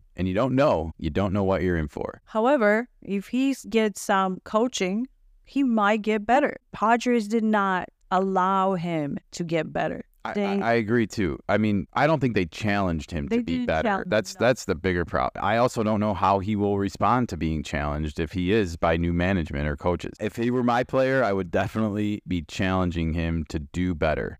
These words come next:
Speaker 1: because other players have been. You are capable, and I want you to give your fans special moments like Michael Jordan did. Michael Jordan said, "I had to play at a certain level every night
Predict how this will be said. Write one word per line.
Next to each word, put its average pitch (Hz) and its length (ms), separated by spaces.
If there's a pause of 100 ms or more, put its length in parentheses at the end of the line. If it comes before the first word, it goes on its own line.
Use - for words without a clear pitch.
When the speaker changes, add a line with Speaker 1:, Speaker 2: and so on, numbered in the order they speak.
Speaker 1:
because 92 360
other 101 280
players 85 680
have 82 360
been. 73 420
You 82 240
are 131 100
capable, 80 760 (560)
and 92 480
I 110 160
want 104 260
you 104 80
to 98 80
give 92 160
your 90 140
fans 82 520 (300)
special 95 540
moments 80 580
like 92 180
Michael 110 280
Jordan 98 400
did. 64 300
Michael 98 260
Jordan 110 320
said, 95 260 (140)
"I 90 100
had 107 160
to 95 60
play 101 240
at 95 60
a - 20
certain 95 340
level 87 260
every 80 220
night 78 320